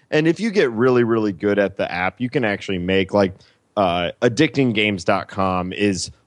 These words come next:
loaded with games built from this application.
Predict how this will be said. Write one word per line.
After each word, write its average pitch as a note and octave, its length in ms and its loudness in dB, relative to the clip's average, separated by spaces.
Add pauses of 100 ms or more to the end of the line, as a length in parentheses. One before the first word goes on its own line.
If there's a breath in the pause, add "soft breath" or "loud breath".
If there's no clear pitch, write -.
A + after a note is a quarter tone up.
loaded G2 760 2
with F#2+ 500 -6 (380)
games F#2 540 -6
built G2 420 -2
from F#2+ 220 -6
this F2 200 -8
application. F2 760 -12